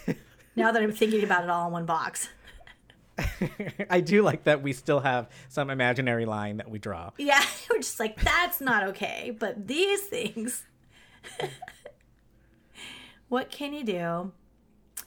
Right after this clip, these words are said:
Speaker 2: <sighs> All right, so let's see. Um, another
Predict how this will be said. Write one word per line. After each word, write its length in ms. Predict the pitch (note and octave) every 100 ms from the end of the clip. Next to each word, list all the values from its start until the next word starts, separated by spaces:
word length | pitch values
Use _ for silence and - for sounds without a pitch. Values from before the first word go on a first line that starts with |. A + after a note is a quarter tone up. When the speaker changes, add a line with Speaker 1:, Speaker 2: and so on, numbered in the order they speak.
| _ _ _ _ _ - - - - - - - -
Speaker 2:
<sighs> 420 | F4+ F#4 E4 B3+
All 220 | C#4 C#4 C4
right, 340 | C4 B3+ B3
so 600 | - D4 C#4 C4+ C4+ C4+
let's 200 | C4 A#3+
see. 480 | - C4 A#3 A#3 A3+
Um, 760 | - A#3 A3+ G#3 G3 F#3+ G#3+ -
another 200 | C#4+ A4+